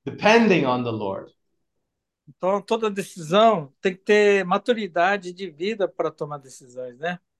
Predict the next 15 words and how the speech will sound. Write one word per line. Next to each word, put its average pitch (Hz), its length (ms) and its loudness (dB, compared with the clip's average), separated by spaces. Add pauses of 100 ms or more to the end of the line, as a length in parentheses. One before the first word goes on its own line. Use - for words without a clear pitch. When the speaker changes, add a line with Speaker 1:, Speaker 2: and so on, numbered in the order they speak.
(140)
Speaker 1:
Mm, 117 420 -6
whenever 131 380 2
we 135 180 0
make 208 580 2
any 240 260 0
decisions, 220 760 -2 (280)
we 180 160 2
have 180 360 4
this 170 340 -6
to 165 540 -4
reach 180 240 0
this 170 180 -4
maturity 240 640 0
of 233 160 2
life 220 480 4